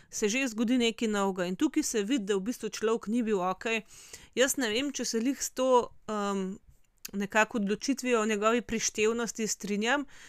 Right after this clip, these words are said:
čeprav po drugi strani, da ga pa razglaši-, razglasiš za neprištevnega in ga daš v neko inštitucijo, od koder lahko eventuelno pač pobegne, pa tudi ni okej, a ne.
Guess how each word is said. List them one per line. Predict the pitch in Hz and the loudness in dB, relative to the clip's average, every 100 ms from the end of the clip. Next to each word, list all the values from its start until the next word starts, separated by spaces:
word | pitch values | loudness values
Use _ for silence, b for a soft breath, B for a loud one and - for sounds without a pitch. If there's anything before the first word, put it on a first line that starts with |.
| B B B | B B B
čeprav | 220 226 262 | -2 2 2
po | 254 | 2
drugi | 208 247 277 269 | 0 2 0 0
strani, | - 233 233 262 262 | -2 0 2 2 0
da | 202 214 | 2 2
ga | 208 | 0
pa | 202 214 | -2 -2
razglaši-, | 202 196 208 - 254 - | -2 -2 -2 -2 -4 -4
razglasiš | - 208 196 190 202 - - 262 214 | -4 -2 -2 0 -2 -2 0 0 0
za | 214 202 | -2 -2
neprištevnega | 208 220 240 220 226 240 247 214 | -2 -4 -4 -4 -2 0 0 0
in | 208 | 0
ga | 202 | 0
daš | 190 208 214 | 0 0 0
v | 214 | -2
neko | 214 226 240 | 0 0 0
inštitucijo, | 226 - 214 - 247 - 214 196 | 0 0 -2 0 0 2 2 2
od | 196 - | 2 -2
koder | - 214 214 | 0 2 4
lahko | 196 - - 202 196 - b b b - | 4 2 2 2 2 -6 b b b -8
eventuelno | 180 185 185 190 196 196 185 | -2 -2 0 2 2 2 -2
pač | - 185 - - | -2 -4 -4 -8
pobegne, | - 190 190 196 214 254 233 b b b b _ _ | -4 2 4 4 2 0 -2 b b b b _ _
pa | - 208 | 0 0
tudi | - 262 262 - | 2 2 2 2
ni | 240 220 | 2 4
okej, | 208 202 - 175 | 2 -2 -4 -8
a | 160 | -6
ne. | 185 | -6